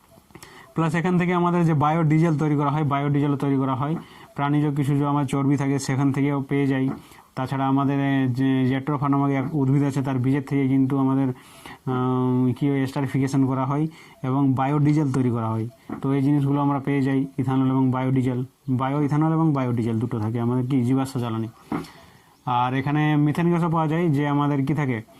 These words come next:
কয়লা খনি, কয়লা খনিতে আমাদের অধি-, অধিশোষিত অবস্থায় কি থাকে, মিথেন গ্যাস থাকে, তো সেটাকে আমাদের সিবিএম বলা হয়। তো এই জিনিসগুলো হয়ে গেল। তারপরে আর একটা জিনিস হচ্ছে এখানে কি,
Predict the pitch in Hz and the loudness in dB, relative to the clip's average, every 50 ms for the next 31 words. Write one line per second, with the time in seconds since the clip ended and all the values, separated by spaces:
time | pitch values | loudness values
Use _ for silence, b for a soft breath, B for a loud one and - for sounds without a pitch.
0 | B B B _ - 131 120 - 147 143 143 151 156 - 151 139 151 156 135 - | B B B _ -6 -6 -4 -2 -2 -2 0 0 0 0 0 0 2 0 0 0
1 | 139 135 139 135 131 147 139 143 139 143 139 139 139 135 131 135 139 139 147 143 | 0 0 0 0 0 0 0 2 2 0 0 0 0 0 0 0 0 0 0 0
2 | 135 139 147 143 151 143 127 151 135 143 135 135 135 131 135 143 139 135 147 139 | 0 0 0 -2 -2 -4 -4 -4 -4 -2 -2 -2 -2 -4 -4 -4 -2 -2 -2 -2
3 | 147 135 135 131 131 131 131 139 135 131 127 120 - - 120 110 113 117 B B | -2 0 2 2 2 2 2 2 2 2 2 0 -2 -4 -6 -6 -6 -8 B B
4 | B B B B B - 131 - - 147 151 151 160 160 156 156 156 156 147 - | B B B B B -10 -8 -4 -2 -2 -2 0 0 0 0 2 0 0 -2 -2
5 | 151 147 143 151 156 151 151 143 139 139 139 131 143 156 180 165 B B B B | 0 0 2 2 2 2 2 2 0 0 -2 -2 -2 -4 -4 -6 B B B B
6 | B B B B B _ _ _ - 131 123 123 123 131 139 - - 151 147 156 | B B B B B _ _ _ -6 -4 -2 -2 -2 -4 -4 -4 -2 0 2 2
7 | 156 156 143 156 160 147 135 147 147 143 147 151 156 147 - 135 131 131 143 139 | 2 2 2 0 0 0 0 0 0 0 0 -2 -2 -4 -4 -4 -4 -4 -4 -2
8 | 139 139 139 139 139 147 143 - 160 151 156 156 151 156 139 - 156 151 143 139 | -2 0 0 0 0 -2 -4 -4 -2 0 0 2 0 0 -2 -2 -2 -2 0 0
9 | 135 131 127 143 160 175 | 0 0 0 0 -2 -2